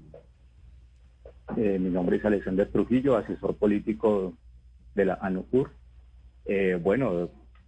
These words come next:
bien lo, lo acaban de, de mencionar los compañeros de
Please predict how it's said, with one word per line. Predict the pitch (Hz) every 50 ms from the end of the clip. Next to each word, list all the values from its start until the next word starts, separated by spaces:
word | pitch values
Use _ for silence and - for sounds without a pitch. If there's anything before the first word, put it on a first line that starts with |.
| - -
bien | - 98 95 98 95 98 101 104 104 107 110 113 113 110 - - - - - - -
lo, | - 104 101 101 104 107
lo | 107 101
acaban | 90 - - 92 92 95 95
de, | 101 101 95 87 85 - - - - - - - - - - - - - - - - -
de | 110 107
mencionar | 98 95 95 - - 92 85 85 87 87 90 - - - - - - - - - - - - -
los | 95 -
compañeros | - - 98 92 - 101 95 92 87 90 87 95 95 92
de | 98 92 87 82 -